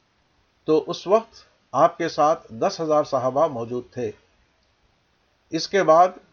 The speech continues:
اپنی وفات سے تقریباً ڈھائی مہینہ پہلے جب آپ نے آخری حج ادا کیا اور عرفات کے میدان میں اپنے اصحاب کو خطاب فرمایا، اس وقت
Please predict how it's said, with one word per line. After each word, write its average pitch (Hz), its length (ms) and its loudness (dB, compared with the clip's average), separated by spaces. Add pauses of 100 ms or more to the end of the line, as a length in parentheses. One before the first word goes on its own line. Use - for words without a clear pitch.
(140)
اپنی 175 460 -6 (580)
وفات 160 520 4
سے 170 240 -4
تقریباً 147 680 -4 (320)
ڈھائی 139 340 2
مہینہ 165 380 -2
پہلے 147 380 -4 (520)
جب 139 300 2
آپ 156 360 4
نے 170 280 -8
آخری 160 500 -4
حج 160 220 -4
ادا 143 280 2
کیا 135 360 -4 (1120)
اور 143 400 4
عرفات 170 500 4
کے 185 100 -2
میدان 151 420 2
میں 175 140 -8
اپنے 147 320 -6
اصحاب 139 460 0
کو 156 120 -2
خطاب 151 400 0
فرمایا، 127 520 -2 (920)
اس 165 220 -6
وقت 180 300 2